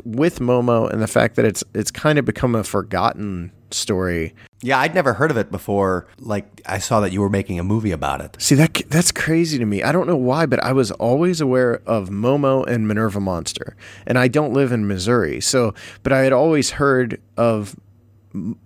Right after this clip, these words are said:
Speaker 1: Momo, but it, but you're indicative of, of the response I heard from most people. Like, they'd never heard of, of Momo, especially younger, like, younger people. They've never heard of Momo outside of the, the meme, you know?
Speaker 2: And it's interesting, too, because it,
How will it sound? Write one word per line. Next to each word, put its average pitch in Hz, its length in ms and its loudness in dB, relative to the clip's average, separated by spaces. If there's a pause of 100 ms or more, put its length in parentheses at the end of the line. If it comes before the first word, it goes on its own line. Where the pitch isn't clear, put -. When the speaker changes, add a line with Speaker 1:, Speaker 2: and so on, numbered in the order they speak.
Speaker 1:
Momo, 127 520 2
but 131 200 0
it, 123 200 -2
but 131 220 0
you're 147 520 2 (360)
indicative 127 560 2
of, 98 320 -6
of 113 160 0
the 110 100 0
response 113 380 0
I 98 80 0
heard 110 180 2
from 98 160 -4
most 110 260 0
people. - 440 -8
Like, 107 160 -2
they'd 104 140 4
never 101 320 4
heard 104 180 2
of, 87 160 -4 (300)
of 95 180 -2
Momo, 107 280 0
especially 110 400 0
younger, 98 520 0 (340)
like, 107 200 0
younger 107 320 2
people. - 280 -8
They've 107 220 -4
never 113 240 0
heard 110 140 2
of 98 80 -2
Momo 98 500 -2
outside 98 320 -2
of 92 180 -6
the, 90 300 -4 (520)
the 104 100 -2
meme, 95 480 -2 (160)
you 98 100 -2
know? 90 260 0
Speaker 2:
And 151 120 4
it's 147 100 -4
interesting, 185 520 2
too, 226 180 -2
because 139 300 0
it, - 280 -4